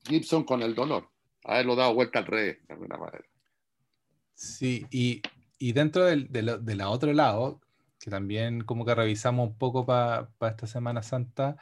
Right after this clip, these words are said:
Speaker 2: está el Papa Joven, que es una,
Speaker 1: Ajá.
Speaker 2: u-, una, una serie un poco más posmoderna, de, una visión más posmoderna de la iglesia, lo entretenido de,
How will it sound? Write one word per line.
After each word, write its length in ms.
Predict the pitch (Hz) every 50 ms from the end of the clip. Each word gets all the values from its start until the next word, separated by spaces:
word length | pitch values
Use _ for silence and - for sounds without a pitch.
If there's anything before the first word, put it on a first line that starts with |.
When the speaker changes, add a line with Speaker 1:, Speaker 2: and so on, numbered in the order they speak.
| - - - - - - - _ _ _ _
Speaker 2:
está 800 | - 110 107 107 - _ - 123 123 127 131 131 131 127 131 131
el 480 | - 120 123 117 110 104 107 101 104 -
Papa 260 | 123 123 120 131 123
Joven, 540 | - - 180 143 131 127 127 139 165 - _ _ _ _ _ _ _ _ _ _ _ _
que 80 | - 110
es 60 | 104
una, 160 | 104 117 113
Speaker 1:
Ajá. 480 | 95 98 120 127 107 98 90 - - 120
Speaker 2:
u-, 160 | 117 - -
una, 400 | - 117 110 107 104 104 104 107 - -
una 460 | 107 101 98 98 98 98 95 92 90
serie 340 | - - - 113 107 117 113
un 80 | 110 107
poco 220 | - 110 110 110
más 200 | 107 110 110 107
posmoderna, 760 | - - 107 104 107 107 113 117 120 120 123 127 127 127 127
de, 240 | 127 127 127 127 131
una 200 | - 127 120 117
visión 260 | 117 110 110 - 127 123
más 140 | 127 127
posmoderna 480 | - - - 120 127 135 139 139 143 147
de 80 | 143 143
la 80 | 147
iglesia, 500 | 151 170 190 170 131 - - 143 151 160 - - - - - _ _ -
lo 100 | 113 113
entretenido 560 | 110 107 - 107 120 131 147 139 127 131 135
de, 340 | 123 113 110 113 120 127 -